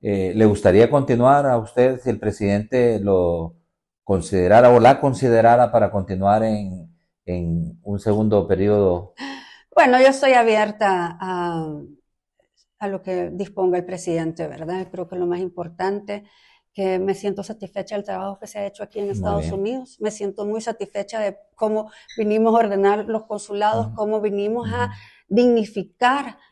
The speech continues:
Speaker 2: a los
Speaker 1: Ujú. Muy bien.
Speaker 2: salvadoreños a través de estar cercana a ellos, de, de escucharlos, de acompañarlos. Y sí me siento satisfecha del trabajo y, bueno, yo creo que la respuesta no la
Speaker 1: Sí.
Speaker 2: tengo que dar yo, sino que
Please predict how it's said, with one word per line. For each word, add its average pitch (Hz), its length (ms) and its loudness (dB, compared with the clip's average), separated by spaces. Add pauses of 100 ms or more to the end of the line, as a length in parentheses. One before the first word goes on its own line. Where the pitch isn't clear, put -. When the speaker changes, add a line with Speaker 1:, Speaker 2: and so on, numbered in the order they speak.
Speaker 2:
a 214 100 -2
los 214 160 0
Speaker 1:
Ujú. 208 80 -2
Muy 196 80 0
bien. - 40 -8
Speaker 2:
salvadoreños 196 640 2
a 220 100 -6
través 196 520 -4
de 208 220 -4 (120)
estar 208 400 -8
cercana 208 680 -2
a 185 100 -2
ellos, 262 560 -4 (160)
de, 190 480 -4 (440)
de 208 180 0
escucharlos, 254 1040 0 (200)
de 214 100 -4
acompañarlos. 220 1120 0 (380)
Y 226 320 0
sí 220 140 -8
me 233 120 -2
siento 233 240 -8
satisfecha 226 580 -8
del 226 180 -4
trabajo 240 560 -4
y, 214 200 -4
bueno, 190 320 -4
yo 196 160 -4
creo 220 200 -8
que 226 80 -6
la 208 120 -2
respuesta 202 460 -10
no 214 140 -4
la 208 100 -6
Speaker 1:
Sí. 202 80 -8
Speaker 2:
tengo 202 160 -4
que - 80 -8
dar 190 240 -2
yo, - 100 -10
sino 202 260 -8
que - 160 -20